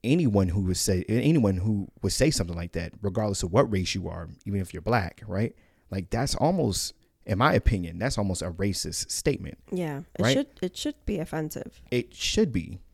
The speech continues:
Speaker 1: right? Because
Speaker 2: Yeah.
Speaker 1: w-, what are you saying? You need an identification to do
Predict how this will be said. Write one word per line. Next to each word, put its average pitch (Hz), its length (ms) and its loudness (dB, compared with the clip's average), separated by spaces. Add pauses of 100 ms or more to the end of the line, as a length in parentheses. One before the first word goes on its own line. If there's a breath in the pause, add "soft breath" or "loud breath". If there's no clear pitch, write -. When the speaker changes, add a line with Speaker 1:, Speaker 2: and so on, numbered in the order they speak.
(300)
Speaker 1:
right? 139 240 0 (100)
Because 123 380 2
Speaker 2:
Yeah. 170 60 -12 (120)
Speaker 1:
w-, 143 200 -6 (200)
what 139 160 -2
are 226 60 2
you 180 100 2
saying? 175 480 -2 (140)
You 170 120 0
need 226 360 4
an 120 200 2
identification 123 840 0
to 87 60 -8
do 90 280 -2